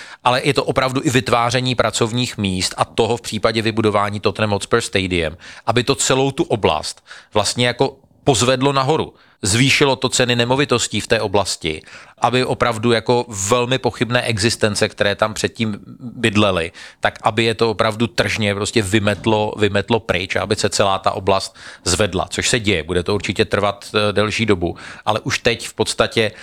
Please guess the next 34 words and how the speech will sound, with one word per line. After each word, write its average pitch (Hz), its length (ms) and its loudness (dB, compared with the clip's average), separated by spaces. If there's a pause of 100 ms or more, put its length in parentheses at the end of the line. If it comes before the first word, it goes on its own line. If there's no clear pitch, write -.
(260)
eh, 101 140 0
co - 140 0
jsem 117 220 0
odjel 110 280 2
z 101 60 -2
Londýna, 101 460 2
což 98 180 -4
bylo 101 220 2
v 92 60 -2
létě 101 240 0
dva 98 140 2
tisíce 95 420 0
sedmnáct, 90 640 0
tak 92 140 0
za 92 100 2
těch, - 340 -4
eh, 104 160 0
pět 101 240 0
a 98 60 2
půl 107 180 -2
roku 95 380 -4 (300)
ta - 200 0
oblast 101 400 0
fakt - 240 0
jako 107 180 0
prokoukla. 95 640 0 (500)
A 107 240 0
myslím 107 280 -4
si, 113 120 0
že 113 80 2
to 110 100 0
bude 110 160 2
pokračovat 113 800 -2
a 110 340 0